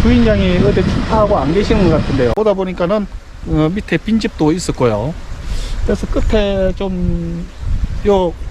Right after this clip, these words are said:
주민분이 계시면은 뭐 좀 여쭤보려고 했더만 어디 출타하고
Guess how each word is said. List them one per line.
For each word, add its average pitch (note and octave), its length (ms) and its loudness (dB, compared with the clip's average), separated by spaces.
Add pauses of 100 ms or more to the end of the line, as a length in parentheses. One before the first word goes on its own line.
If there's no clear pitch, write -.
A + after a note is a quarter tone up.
(300)
주민분이 A3 640 2
계시면은 F3+ 520 0
뭐 F#3 80 -2
좀 F3+ 140 -2
여쭤보려고 F3 640 0
했더만 D3 380 0
어디 E3 200 0
출타하고 F#3+ 640 0